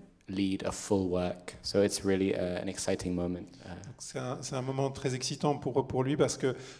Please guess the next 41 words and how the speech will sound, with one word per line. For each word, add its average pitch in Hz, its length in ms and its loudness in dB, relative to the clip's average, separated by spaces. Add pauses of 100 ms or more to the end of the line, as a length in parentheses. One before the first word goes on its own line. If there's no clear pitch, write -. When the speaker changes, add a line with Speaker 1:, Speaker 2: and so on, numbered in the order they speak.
(140)
Speaker 2:
tout 160 80 -4
ce 156 140 0
travail 143 420 6
préparatoire, 127 600 0
qui 127 100 -4
a, 110 100 2
enfin 107 140 -10
préparatoire, 123 720 -6 (340)
de 127 80 0
collaboration 143 640 8
qui - 160 -2
a, 123 140 2
qui - 160 -6
a, 117 240 0
qui 123 120 -10
a 117 80 -2
été, 117 400 -4
euh, 113 160 -2 (380)
initié 135 380 -2
avec 123 160 -2
Joséphine 127 480 -2
pendant 123 240 0
les 113 60 -2
dernières 117 440 -4
années, 131 320 0 (500)
euh, 123 140 0
a - 20 -4
permis 147 380 4
de 143 100 6
mettre 139 280 2
en 131 40 2
place 135 240 2
différents 127 680 0
modes 135 240 4
de 135 80 6
langage 127 580 0
qui, 117 280 -4
euh, 104 80 -2 (320)
aujourd'hui 131 460 2
vont, 127 320 0
euh, 113 120 0